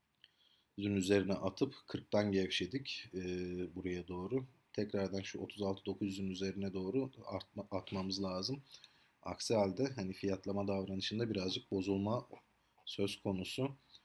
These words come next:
Bugün otuz dokuz, yarın için ise, cumartesi günü için ise otuz yedi maksimum pain seviyeleri. Lakin arkadaşlar, burada şöyle bir problem var.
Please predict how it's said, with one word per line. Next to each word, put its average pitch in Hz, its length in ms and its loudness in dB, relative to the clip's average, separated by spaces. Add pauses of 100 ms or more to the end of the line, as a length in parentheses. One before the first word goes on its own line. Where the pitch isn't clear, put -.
(320)
Bugün 120 460 0
otuz 113 360 -2
dokuz, 117 640 0
yarın 110 520 4
için 107 260 -2
ise, 101 240 0
cumartesi 101 520 2
günü 95 200 -2
için 98 200 -4
ise 95 180 0
otuz 104 360 -2
yedi 127 360 2 (580)
maksimum 98 440 0
pain 92 200 2
seviyeleri. 92 680 0 (880)
Lakin 107 280 0
arkadaşlar, 107 760 0
burada 110 500 2
şöyle 110 400 0
bir 107 120 0
problem 113 600 2
var. 92 240 0